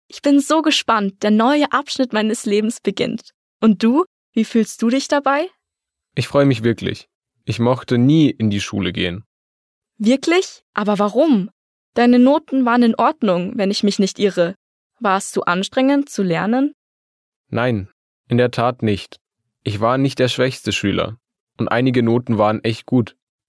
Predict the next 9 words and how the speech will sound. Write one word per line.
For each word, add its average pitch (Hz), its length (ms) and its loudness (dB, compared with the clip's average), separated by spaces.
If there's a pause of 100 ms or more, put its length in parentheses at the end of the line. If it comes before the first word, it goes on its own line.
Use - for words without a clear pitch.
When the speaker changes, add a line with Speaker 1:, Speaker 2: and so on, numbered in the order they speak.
Speaker 2:
Ein 113 160 -2
paar 104 140 -2
Lehrer 120 300 2
mochten 110 420 -2
mich 92 240 -4
aber 90 180 -2
nicht. - 380 -12 (320)
Deswegen 107 580 -2 (600)
Speaker 1:
Ja, 220 340 -2